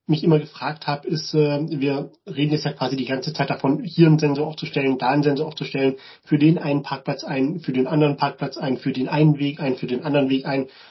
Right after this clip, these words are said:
Das werden dann ja mit der Zeit unglaublich viele Sensoren und die sind auch, äh,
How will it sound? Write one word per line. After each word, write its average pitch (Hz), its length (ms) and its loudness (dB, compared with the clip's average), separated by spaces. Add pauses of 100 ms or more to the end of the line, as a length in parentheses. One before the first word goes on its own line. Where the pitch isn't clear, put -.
(160)
Das - 160 -2
werden 139 240 0
dann 139 140 2
ja 143 80 2
mit 139 140 -2
der 131 120 -2
Zeit 143 320 -4
unglaublich 143 600 2
viele 180 240 4
Sensoren 123 640 -2 (220)
und 139 300 0
die 135 80 -4
sind 156 360 2
auch, 139 440 0
äh, 139 420 0